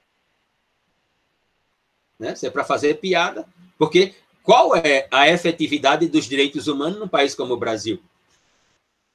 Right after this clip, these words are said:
Se formos, por exemplo, pra, pra questão, é, penal,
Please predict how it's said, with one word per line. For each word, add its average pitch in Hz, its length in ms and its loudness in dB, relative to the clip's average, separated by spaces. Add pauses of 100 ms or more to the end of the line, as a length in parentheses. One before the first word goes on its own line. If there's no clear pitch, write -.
(1700)
Se 185 160 0
formos, 170 340 2
por 160 140 0
exemplo, 151 400 -2
pra, 131 320 0 (100)
pra 139 140 0
questão, 123 840 -4 (320)
é, 101 880 -6 (800)
penal, 151 520 2